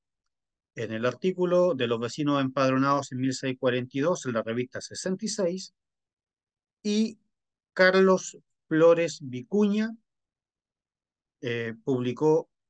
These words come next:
en mil novecientos treinta y uno Don Diego Flores de León en la revista chilena de Historia y Geografía número setenta y cuatro.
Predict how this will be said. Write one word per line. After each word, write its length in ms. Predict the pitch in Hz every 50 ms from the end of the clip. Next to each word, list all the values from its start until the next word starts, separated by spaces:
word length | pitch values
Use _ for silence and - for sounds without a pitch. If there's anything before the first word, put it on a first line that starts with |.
| _ _ -
en 180 | 139 123 113 113
mil 160 | 127 151 151
novecientos 480 | 147 131 123 - - 139 131 127 117 -
treinta 360 | 165 170 180 165 - 180 180
y 100 | 185 180
uno 380 | 139 107 110 131 160 185 - _
Don 400 | - 131 117 139 139 135 127 120
Diego 320 | 113 151 185 190 190 185 -
Flores 380 | - 170 170 175 165 175 165
de 140 | 143 147 131
León 440 | 123 127 131 156 190 220 226 226 - -
en 100 | 135 135
la 120 | 135 131
revista 420 | 127 127 131 151 151 - - - -
chilena 480 | - - 131 127 139 151 151 156 151
de 80 | 135 131
Historia 400 | 127 - _ - 151 147 143 147
y 60 | 135
Geografía 520 | - 135 123 120 117 113 - - 143 147 135
número 320 | 135 139 143 139 131 135
setenta 560 | 123 - - 120 - 131 127 131 131 - 127
y 100 | 123 117
cuatro. 380 | - - 123 113 - - -